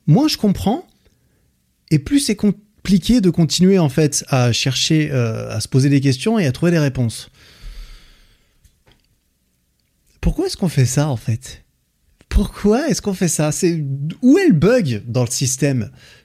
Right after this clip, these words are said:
Je me, je me demande. Plus je me renseigne en fait sur certaines choses, sur le système, sur comment fonctionne le monde,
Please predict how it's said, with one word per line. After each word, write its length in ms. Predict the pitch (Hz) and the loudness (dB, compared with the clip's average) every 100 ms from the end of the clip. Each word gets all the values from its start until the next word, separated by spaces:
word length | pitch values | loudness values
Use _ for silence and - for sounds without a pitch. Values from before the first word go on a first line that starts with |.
| - | 2
Je 60 | |
me, 80 | 147 | 4
je 80 | 135 | 6
me 140 | 147 | 6
demande. 440 | 160 349 415 113 101 - - - _ - | 6 4 2 -2 -6 -12 -20 -20 _ 0
Plus 340 | 247 311 339 277 | 4 6 4 2
je 100 | 131 | 2
me 120 | 165 | 4
renseigne 540 | 175 185 - 262 277 | 4 2 0 0 0
en 80 | 143 | -2
fait 380 | 123 143 127 - | -2 -4 -4 -8
sur 200 | - 135 | -8 -6
certaines 360 | - - - 123 | -6 -6 -2 -2
choses, 420 | - 123 123 120 - - _ | 0 0 0 -2 -12 -20 _
sur 240 | - 131 | -6 0
le 140 | 120 127 | 2 2
système, 720 | - 233 - - 156 165 170 | 0 -2 -2 -2 0 0 -2
sur 220 | - - | -4 -4
comment 200 | - 117 | 0 0
fonctionne 480 | 110 127 123 - 131 | 0 -2 -2 2 4
le 140 | 143 | 4
monde, 500 | 214 190 185 185 185 | 4 2 2 2 -2